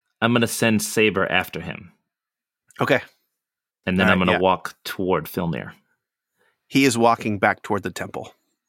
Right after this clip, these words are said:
Speaker 2: Um, and, uh, and Filnir, you, uh, you've been getting the lowdown with, uh, Koigo and Balgruuf. Um, these guys,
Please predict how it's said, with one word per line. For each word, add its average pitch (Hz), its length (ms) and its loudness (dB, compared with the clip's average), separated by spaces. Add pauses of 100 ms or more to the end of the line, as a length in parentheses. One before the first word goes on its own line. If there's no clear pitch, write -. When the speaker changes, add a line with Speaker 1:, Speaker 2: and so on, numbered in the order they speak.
(1160)
Speaker 2:
Um, 98 400 -2 (640)
and, 104 380 2
uh, 92 440 0 (320)
and 101 220 -2
Filnir, 135 640 0
you, 117 400 0
uh, 113 300 4
you've 127 160 2
been 135 120 2
getting 160 200 2
the 147 100 4
lowdown 131 460 4
with, 101 180 -2
uh, 104 220 2
Koigo 117 520 2
and 101 120 -6
Balgruuf. 110 560 -4 (1300)
Um, 113 360 0 (320)
these 156 400 -4
guys, 151 720 0